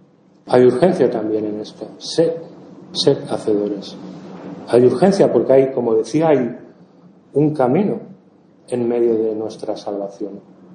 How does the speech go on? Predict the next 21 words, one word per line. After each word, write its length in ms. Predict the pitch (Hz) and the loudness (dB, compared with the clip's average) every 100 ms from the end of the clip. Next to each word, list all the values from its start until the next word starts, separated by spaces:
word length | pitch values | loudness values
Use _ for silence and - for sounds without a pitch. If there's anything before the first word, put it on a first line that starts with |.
| 104 | -10
Primero 520 | 104 110 113 117 117 117 - - _ _ _ _ _ _ - | -6 -2 0 0 -4 -12 -20 -20 _ _ _ _ _ _ -4
conocemos 560 | 117 117 123 120 117 | -2 0 0 -2 -2
a 80 | 120 | -4
Jesús, 560 | - 123 214 240 233 - _ _ | -4 -6 -2 -4 -4 -14 _ _
luego 520 | 117 131 151 214 - _ _ _ _ _ _ _ _ _ _ | 2 2 2 -2 -12 _ _ _ _ _ _ _ _ _ _
llegaremos 480 | 110 110 110 131 139 | -4 -2 0 -2 0
al 120 | 127 | 0
final, 460 | - 117 160 156 - | 0 0 0 0 0
pero 160 | 123 123 | 0 2
y 140 | 120 | 2
en 140 | 117 120 | 0 0
medio, 280 | 135 131 123 | 2 0 -2
en 220 | 117 120 | -4 0
medio, 300 | 143 170 139 | 2 2 2
en 60 | |
lo 120 | 127 123 | 2 0
que 60 | |
nos 160 | 123 123 | -2 -4
interesa 400 | 120 123 151 180 | -4 -4 0 2
ahora 160 | 196 | 4
es 160 | 202 | 2